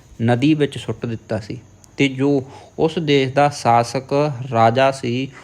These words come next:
ਉਹ ਬੜਾ ਹੀ ਜ਼ਾਲਮ ਸੀ। ਉਹ ਆਪਣੇ ਰਾਜ ਵਿੱਚ ਬਹੁਤੇ ਲੋਕਾਂ ਨੂੰ ਮਾਰ ਦਿਆ ਕਰਦਾ ਸੀ। ਫਿਰ ਕਿਵੇਂ ਧੰਨ ਗੁਰੂ ਨਾਨਕ ਦੇਵ ਜੀ ਨੇ ਉਹਨਾਂ ਲੋਕਾਂ ਦੀ ਤੇ ਉਸ ਰਾਜੇ ਦੀ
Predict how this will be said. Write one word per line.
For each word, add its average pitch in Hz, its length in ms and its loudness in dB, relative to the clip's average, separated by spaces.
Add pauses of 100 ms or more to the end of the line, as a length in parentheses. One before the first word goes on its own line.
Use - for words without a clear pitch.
(200)
ਉਹ 170 120 2
ਬੜਾ 135 340 4
ਹੀ 156 140 -2
ਜ਼ਾਲਮ 127 440 -2
ਸੀ। 107 280 -10 (220)
ਉਹ 127 120 2
ਆਪਣੇ 131 560 0
ਰਾਜ 117 320 0
ਵਿੱਚ 120 260 -8
ਬਹੁਤੇ 139 440 -2
ਲੋਕਾਂ 123 380 -4
ਨੂੰ 120 180 -6 (400)
ਮਾਰ 127 320 4
ਦਿਆ 131 180 -2
ਕਰਦਾ 113 340 -8
ਸੀ। 110 200 -12 (300)
ਫਿਰ 113 120 0
ਕਿਵੇਂ 131 440 -2 (440)
ਧੰਨ 131 240 2
ਗੁਰੂ 127 160 0
ਨਾਨਕ 123 360 0
ਦੇਵ 123 280 -2
ਜੀ 120 100 -4
ਨੇ 123 260 -2
ਉਹਨਾਂ 139 320 0
ਲੋਕਾਂ 127 480 0
ਦੀ 139 260 -2 (440)
ਤੇ 143 280 4 (180)
ਉਸ 151 220 0
ਰਾਜੇ 120 560 4
ਦੀ 127 420 -2